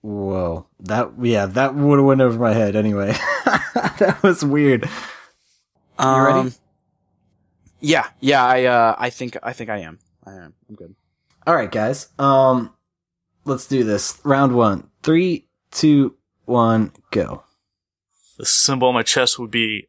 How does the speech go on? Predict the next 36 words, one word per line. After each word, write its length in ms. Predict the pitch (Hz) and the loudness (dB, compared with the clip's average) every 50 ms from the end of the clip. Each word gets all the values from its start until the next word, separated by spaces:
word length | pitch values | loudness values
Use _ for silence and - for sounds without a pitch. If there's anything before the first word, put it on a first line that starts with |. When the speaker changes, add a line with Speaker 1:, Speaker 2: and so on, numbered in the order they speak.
| _ _ - | _ _ -2
Speaker 3:
a 140 | 107 107 98 - _ - | -2 -2 -2 -4 _ -2
bag 440 | 110 107 110 113 107 101 98 95 104 | 0 0 2 2 0 -2 -4 -6 -6
with 120 | 107 101 | -8 -6
a 60 | 104 | -6
light 300 | 98 92 110 113 110 - | -4 -2 -2 -2 -2 -2
string 440 | - - - - - 104 107 107 101 | -2 -2 -2 -4 -6 -8 -8 -8 -6
tied 280 | - - 104 101 98 - | -4 -4 -4 -4 -4 -6
around 340 | 95 101 98 104 104 98 101 | -8 -6 -4 -4 -4 -6 -8
it, 140 | 92 - _ _ _ _ _ _ _ _ _ - | -10 -10 _ _ _ _ _ _ _ _ _ -6
and 180 | 107 107 98 | -4 -4 -4
'cause 140 | - - 110 | -4 -2 -2
I 120 | 104 104 | 0 0
would 100 | 107 107 | 0 0
just 160 | 113 117 - - | -2 -2 -2 0
have 240 | - 104 104 104 - | 0 0 -2 -2 -2
a 100 | - 110 - | -2 -4 -2
pocket 400 | - - 107 104 - - 104 - | -2 0 -2 -2 -2 -4 -6 -6
dimension 400 | 104 95 95 98 - - 101 98 | -6 -6 -6 -8 -8 -8 -10 -8
in 100 | 98 95 | -8 -8
a 60 | 92 | -8
bag. 400 | - 98 92 90 90 87 92 - - _ _ _ _ _ _ _ _ | -6 -4 -4 -4 -4 -6 -8 -12 -16 _ _ _ _ _ _ _ _
'Cause 240 | - 110 98 95 95 _ | -10 -8 -8 -8 -6 _
not 160 | - 131 135 135 | -2 0 2 2
only 300 | 135 131 120 113 104 92 | 2 2 2 0 -2 -4
is 120 | 98 101 | -6 -8
it 100 | 104 90 | -8 -6
one 120 | 110 110 | -4 -4
of 40 | 107 | -2
my 100 | 104 104 | -2 -2
favorite 320 | 101 - 107 107 104 101 - | -2 -2 -2 -2 -2 -4 -6
things 220 | 110 107 98 - | -8 -8 -8 -8
from 180 | - 104 98 98 | -10 -10 -8 -8
A 100 | 101 98 | -8 -8
B 120 | 101 95 | -8 -10
T 200 | 87 - 107 101 | -10 -10 -10 -10
D, 300 | 90 104 95 92 90 - | -10 -10 -12 -12 -12 -16